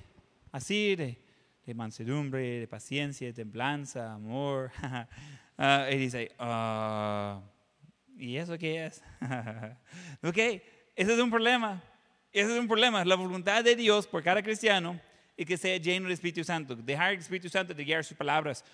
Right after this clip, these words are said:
sus pensamientos, sus acciones. Va a cambiar su, su vida y también va a cambiar los resultados de su vida.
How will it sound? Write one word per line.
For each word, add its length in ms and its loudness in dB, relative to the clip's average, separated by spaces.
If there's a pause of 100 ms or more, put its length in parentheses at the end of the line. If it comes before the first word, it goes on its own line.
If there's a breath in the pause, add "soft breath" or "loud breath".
(120)
sus 220 -8
pensamientos, 600 -2
sus 380 -8
acciones. 560 -4
Va 120 4
a 40 0
cambiar 400 0
su, 440 0 (200 loud breath)
su 220 -4
vida 500 0
y 120 0
también 400 0
va 100 4
a 40 0
cambiar 400 2
los 220 0
resultados 960 0 (240)
de 180 2
su 120 -6
vida. 280 -2